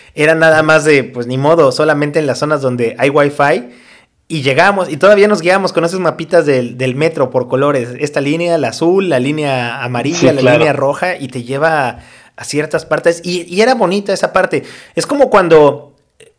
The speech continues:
Speaker 1: llegas a un lado y te dicen, "Güey, tienes que probar estos tacos, son los mejores", y te hablan que son los mejores, los mejores, los mejores, los mejores. Te suben tanto las expectativas que cuando llegas es de,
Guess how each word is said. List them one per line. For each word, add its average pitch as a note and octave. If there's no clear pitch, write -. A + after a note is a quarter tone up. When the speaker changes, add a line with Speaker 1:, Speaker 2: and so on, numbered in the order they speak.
Speaker 1:
llegas F3+
a F3+
un F3+
lado F3
y F3+
te F3+
dicen, D#3
"Güey, D3+
tienes D#3+
que D3+
probar C3+
estos C3+
tacos, B2+
son D#3+
los D#3
mejores", C#3
y B2+
te C3+
hablan D3
que C3
son C#3+
los C#3+
mejores, C3+
los B2+
mejores, C3+
los B2+
mejores, C#3+
los C3
mejores. D3
Te C#3+
suben G3+
tanto G3+
las F#3+
expectativas C#3+
que C#3+
cuando B2+
llegas D#3
es D3
de, C3